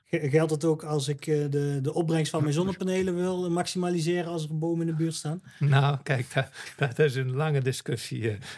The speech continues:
Speaker 2: in dit traject. Daar hebben we al veel, veel over gehad. Nee, daarvan, daarvan hebben we met elkaar afgesproken van voor zonnepanelen gaan wij niet bomen, eh, kappen of, of, of fors snoeien.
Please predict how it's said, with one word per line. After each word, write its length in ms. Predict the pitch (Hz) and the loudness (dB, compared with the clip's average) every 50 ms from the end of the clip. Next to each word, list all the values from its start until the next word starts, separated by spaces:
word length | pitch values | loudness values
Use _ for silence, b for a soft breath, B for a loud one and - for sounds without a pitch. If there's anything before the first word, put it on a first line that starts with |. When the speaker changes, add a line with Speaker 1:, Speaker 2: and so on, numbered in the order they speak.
| B B | B B
Speaker 2:
in 120 | - 139 | -4 -2
dit 200 | 120 113 113 - | -2 -2 -4 -4
traject. 360 | - 151 120 123 123 123 113 | -6 -6 -4 -4 -4 -4 -4
Daar 100 | - 139 | -2 -2
hebben 180 | 135 131 117 123 | 0 0 0 -2
we 60 | 123 | -2
al 40 | - | -2
veel, 260 | - 151 147 139 131 | 0 0 0 0 -2
veel 300 | 113 - 143 135 127 120 | -2 -2 -4 -2 -2 -2
over 160 | 120 120 113 110 | -4 -6 -8 -8
gehad. 400 | - 120 117 117 - - - - - | -10 -10 -10 -12 -14 -16 -16 -10 -6
Nee, 200 | - 120 117 117 | -4 -4 -4 -2
daarvan, 400 | 113 147 151 147 - 151 139 135 | 0 2 0 2 0 0 -2 0
daarvan 340 | 123 135 143 139 - 131 117 | 0 0 -2 -2 -2 -4 -4
hebben 200 | 127 143 127 127 | -4 -4 -4 -2
we 60 | 120 | -2
met 180 | 135 170 175 190 | -2 -2 -2 -4
elkaar 260 | 170 - 143 139 135 | -4 -2 -2 -2 0
afgesproken 720 | 139 135 - - - 131 - - 120 123 117 - - 117 - B B B B B B | -2 -4 -4 -6 -10 -8 -6 -6 -4 -4 -6 -6 -8 -10 -12 B B B B B B
van 380 | B - - 131 123 120 123 131 | B 0 0 2 2 0 -2 -6
voor 260 | - - - 131 131 | -6 -6 -4 -4 -2
zonnepanelen 640 | - 170 160 165 165 156 - 147 135 139 135 131 131 127 | 0 0 0 0 0 -2 0 0 0 2 2 0 -2 -4
gaan 240 | - 135 131 123 117 | -4 -4 -6 -4 -4
wij 80 | 117 117 | -4 -2
niet 200 | 135 120 117 113 | -2 -2 -2 0
bomen, 600 | 131 135 120 113 104 110 107 107 107 107 107 104 | 0 0 0 -2 -4 -8 -10 -10 -10 -10 -10 -10
eh, 80 | 104 110 - | -10 -8 -8
kappen 360 | - 110 107 - - 120 123 | -6 -8 -6 -6 -6 -6 -4
of, 240 | 123 107 - - - | -6 -8 -6 -6 -4
of, 360 | 135 113 101 - - - - | -4 -4 -4 -6 -8 -6 -4
of 160 | 143 127 117 - | -4 -4 -4 -4
fors 240 | - 123 117 104 - | -4 -4 -4 -4 -6
snoeien. 380 | - 147 123 104 98 98 104 | -6 -6 -6 -6 -8 -10 -14